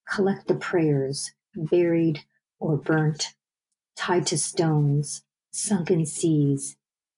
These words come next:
dunked under water until all dissolves. Bring now the scribe. Let it be written. There is no shepherd,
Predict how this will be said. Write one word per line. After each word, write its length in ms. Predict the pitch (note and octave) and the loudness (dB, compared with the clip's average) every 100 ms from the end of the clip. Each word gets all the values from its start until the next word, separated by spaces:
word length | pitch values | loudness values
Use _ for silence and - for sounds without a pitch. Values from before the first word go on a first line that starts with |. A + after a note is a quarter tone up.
| - | -4
dunked 440 | E3 F3 F3 - - _ | 0 0 -2 -8 -14 _
under 300 | G3+ E3+ D#3+ | -4 0 0
water 640 | D#3 E3 D#3+ D#3+ D#3 D#3 - _ _ | 0 0 0 2 2 0 -6 _ _
until 380 | G3+ - F#3 F3 - | -4 0 0 0 -2
all 500 | E3 E3 D#3+ E3 _ _ | 0 2 0 -2 _ _
dissolves. 920 | F3+ D#3+ D#3 D3 C#3 C#3 C#3 - - - _ _ _ _ _ _ _ _ _ _ _ _ _ _ _ - | -2 0 2 2 2 0 -2 -6 -10 -12 _ _ _ _ _ _ _ _ _ _ _ _ _ _ _ 2
Bring 200 | G#3+ G3+ | 4 4
now 160 | F3+ | 2
the 120 | F3+ | 0
scribe. 720 | E3+ - - E3 D3 C#3+ C#3 - - _ _ _ _ _ | 0 -2 -2 2 2 2 0 -4 -18 _ _ _ _ _
Let 180 | G#3+ A3 | 0 2
it 120 | G#3+ | 2
be 140 | G3+ F3+ | 2 0
written. 640 | E3 E3 D3+ C#3+ C#3 D3 _ _ _ _ _ _ _ - | 0 -2 -2 0 -2 -6 _ _ _ _ _ _ _ -2
There 120 | G3+ | 0
is 240 | A#3+ A3 | 2 2
no 180 | G#3+ F#3+ | 2 0
shepherd, 800 | F#3+ - F3 - D#3+ D#3 D3+ | 0 -2 -2 0 0 2 0